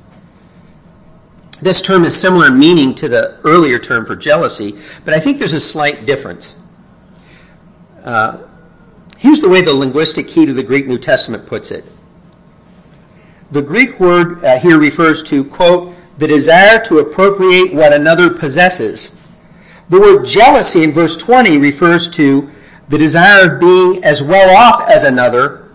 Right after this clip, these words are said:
and the word envy ref-, refers to the desire to deprive another of what he has.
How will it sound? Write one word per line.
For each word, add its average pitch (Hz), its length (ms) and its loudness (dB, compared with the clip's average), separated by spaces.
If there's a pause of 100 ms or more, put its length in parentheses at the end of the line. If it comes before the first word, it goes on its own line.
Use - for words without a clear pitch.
(340)
and 180 140 2
the 175 60 4
word 180 360 2
envy 269 400 6
ref-, 147 320 0 (220)
refers 156 520 0
to 175 120 -8
the 143 100 -8
desire 160 360 0
to - 120 -14
deprive 208 760 2
another 147 500 0
of 151 140 -8
what 170 160 2
he 156 80 2
has. 123 460 -2